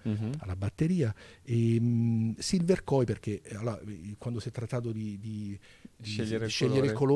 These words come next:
Speaker 2: colore, io ho pensato, non, non mi ricordo adesso se, sinceramente, se l'ho proposto io il grigio o se l'ha proposto, eh, Alfonso. Io mi pare che all'inizio avevo pa-, parlato di un giallo, ma giallo proprio segnale,
Speaker 1: <laughs>
Speaker 2: nel senso, perché avevo visto un Music Man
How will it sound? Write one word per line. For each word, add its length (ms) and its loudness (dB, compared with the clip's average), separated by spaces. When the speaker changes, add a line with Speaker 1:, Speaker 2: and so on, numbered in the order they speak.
Speaker 2:
colore, 80 4
io 100 2
ho 20 0
pensato, 600 -4
non, 220 -4
non 200 0
mi 80 4
ricordo 260 2
adesso 200 0
se, 140 -4
sinceramente, 520 -2
se 140 -4
l'ho 100 -2
proposto 460 -6
io 340 0
il 360 -6
grigio 420 -4
o 60 -12
se 160 -8
l'ha 100 -2
proposto, 640 -8
eh, 360 -4
Alfonso. 800 -6
Io 120 -6
mi 60 2
pare 200 2
che 100 2
all'inizio 420 2
avevo 140 4
pa-, 120 0
parlato 500 0
di 100 -2
un 160 2
giallo, 680 0
ma 160 -2
giallo 240 2
proprio 200 0
segnale, 680 2
Speaker 1:
<laughs> 520 -2
Speaker 2:
nel 220 2
senso, 300 0
perché 160 -2
avevo 160 6
visto 240 0
un 80 6
Music 360 4
Man 220 4